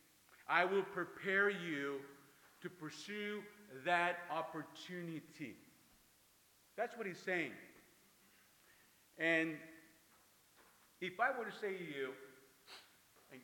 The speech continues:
Gihan hasn't told you yet, but it's a surprise, I'm gonna break the surprise right now, that once we've packed up and we've done everything, I've already selected a few names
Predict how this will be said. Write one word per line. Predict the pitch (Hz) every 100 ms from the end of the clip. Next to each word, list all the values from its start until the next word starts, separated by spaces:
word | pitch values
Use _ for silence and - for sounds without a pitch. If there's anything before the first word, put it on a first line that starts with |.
| 131
Gihan | 175 170
hasn't | 151 147 117
told | 151 156
you | 127
yet, | 113 117 - - - - - - - - - - - - _
but | 123
it's | 120
a | 113
surprise, | 120 - 156 151
I'm | 151
gonna | 147
break | 127 143
the | 123
surprise | 120 - 139 127 123
right | 127 123
now, | 123 127 123 - - - - - _ -
that | 127 131
once | 175 165
we've | 156 165
packed | 156 -
up | 143 143 143
and | 127 123
we've | 120
done | 156 156
everything, | 151 143 151 143 143 139 - - - - - - _
I've | 139 147
already | 147 151 147 139
selected | 139 139 135 147 120
a | - - - - - - -
few | 156
names | 147 151 147